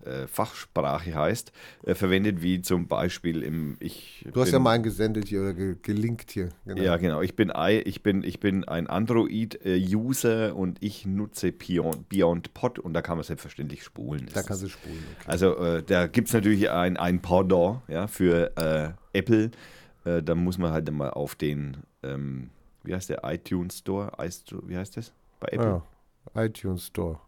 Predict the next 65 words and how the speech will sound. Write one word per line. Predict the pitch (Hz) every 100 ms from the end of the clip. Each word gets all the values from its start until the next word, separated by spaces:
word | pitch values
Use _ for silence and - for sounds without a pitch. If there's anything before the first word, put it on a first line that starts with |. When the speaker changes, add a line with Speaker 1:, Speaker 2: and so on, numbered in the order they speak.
| -
Speaker 2:
das | 107
ist | -
schon | 139
richtig. | 117 - - -
Speaker 1:
Da | 101
muss | 113
man | 117
halt | 107
einmal | 98 87
gucken, | 127 127 110
da | 92
findet | 95 104 90
man | 90 78
unter | 92 90 90
dem, | 82 85 80
äh, | 80 80
Schlagwort | - 78 82 90 85 -
Podcatcher | - 101 - - 98 - - 90
natürlich | 85 80 85 80 78
auch | 98 113 -
einiges | 87 95 98 90 95 -
Schönes. | 95 - 95 92 98 - - - - - - - -
Ja, | - 62 -
das | - 78 -
ist | - -
das, | 78 73
was | 76
ich | 73 78
einmal | 78
Speaker 2:
Wie | 135
viel | 151
hast | 160
du | -
denn | 185
jetzt | 147
eigentlich | 151 143
gekriegt | 143 - 175 175
hier | 202
bei | 151 123
Flatter? | 113 - 127 120 104 92 - - -
Was | 107
hab-, | 131
was | 123
haben | 135 147
sie | 147
denn | 135
für | 120
eine | 127
Abrechnung | 117 147 139 131
geschickt? | 131 185
Wie | 131
viel | 117
Speaker 1:
Ähm, | 107
Speaker 2:
hundert | 107 110
Dollar | 113 110
Speaker 1:
ich | 104
Speaker 2:
hast | 127
du |
Speaker 1:
hab | 143
Speaker 2:
denn | 131
Speaker 1:
jetzt, | 143 139
Speaker 2:
gekriegt, | 175 -
Speaker 1:
ich | 113 117
Speaker 2:
also? | 131
Speaker 1:
hab, | 117